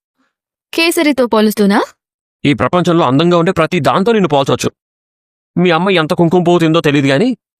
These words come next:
Speaker 2: ఈ ముద్దబంతి పువ్వుని నా కట్టబెట్టింది.
Speaker 1: మీరిప్పుడు నన్ను పొగిడి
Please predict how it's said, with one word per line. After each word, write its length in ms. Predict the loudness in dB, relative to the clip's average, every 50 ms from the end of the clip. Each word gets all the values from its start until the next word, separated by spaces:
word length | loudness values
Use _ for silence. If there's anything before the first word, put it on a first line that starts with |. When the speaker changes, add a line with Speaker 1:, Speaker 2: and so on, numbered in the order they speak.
| -4 0
Speaker 2:
ఈ 20 | 0 2 2 2
ముద్దబంతి 340 | 2 0 0 0 0 0 0 0
పువ్వుని 260 | 2 2 2 2 2 2 2
నా 60 | 0 0 0
కట్టబెట్టింది. 440 | -2 -4 -2 -2 0 0 -2 -2 -4 _ _ _ _ _ _ _ _ _ _ _ _ _ _ 0 0
Speaker 1:
మీరిప్పుడు 280 | 2 2 0 0 0 0 2
నన్ను 160 | 0 0 0 0
పొగిడి 280 | -2 0 0 0 0